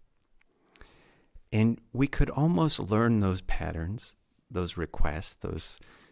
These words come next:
kind of directions and interventions. We could almost learn those and read them as rote, or not infuse them with our own personality,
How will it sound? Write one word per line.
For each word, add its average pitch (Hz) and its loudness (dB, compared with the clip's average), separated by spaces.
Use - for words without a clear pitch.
kind 87 -8
of - -14
directions 80 -4
and 82 -8
interventions. 82 -4
We 98 -4
could 117 -2
almost 151 2
learn 110 2
those 92 0
and 87 -2
read 98 -2
them 90 0
as 78 -6
rote, - -6
or 82 -6
not 98 -2
infuse 101 -2
them 80 -4
with 82 -8
our 80 -6
own 92 -2
personality, 82 0